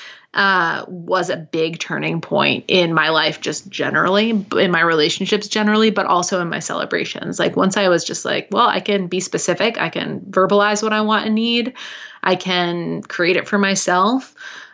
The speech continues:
Uh, there was so much more freedom and excitement and energy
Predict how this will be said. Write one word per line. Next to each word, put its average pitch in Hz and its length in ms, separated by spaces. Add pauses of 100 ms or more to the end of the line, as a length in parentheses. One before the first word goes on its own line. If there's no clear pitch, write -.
Uh, 185 380
there 190 180
was 190 160
so 196 260
much 190 300
more 175 560
freedom 170 500
and 156 140
excitement 165 600
and 170 160
energy - 540